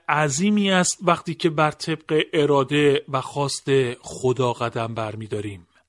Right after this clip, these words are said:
اما یقین بدانید اگر از مسیر ارادهٔ خدا خارج شوید، از محدودهٔ پیشبینی و آینده نگری او نمی‌توانید خارج شوید. خدا از کسانی که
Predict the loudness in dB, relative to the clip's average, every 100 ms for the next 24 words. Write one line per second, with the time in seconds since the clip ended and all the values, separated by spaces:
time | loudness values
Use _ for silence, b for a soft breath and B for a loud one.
0 | _ _ 2 6 6 6 4 2 0 2
1 | 2 2 4 6 6 4 2 0 -2 -6
2 | -2 0 2 2 2 -2 -2 -2 -2 -2
3 | -2 -2 -4 2 2 2 2 2 0 0
4 | 0 0 -2 0 -2 -2 -4 4 4 4
5 | -4 -6 -4 -4 -4 -6 -12 _ _ 0
6 | 2 2 -4 -2 -2 -4 -6 -4 -2 0
7 | 0 0 -4 -8 -8 -8 -8 -6 -4 -2
8 | 0 2 2 0 -2 -4 -4 -6 -4 -2
9 | 0 0 2 0 0 4 6 6 4 2
10 | 0 0 2 2 0 -2 0 2 2 -2
11 | -4 -6 -10 _ -20 _ _ _ _ _
12 | -8 0 2 6 8 8 6 2 -2 -6
13 | -6 -2 -4 0 4 4 2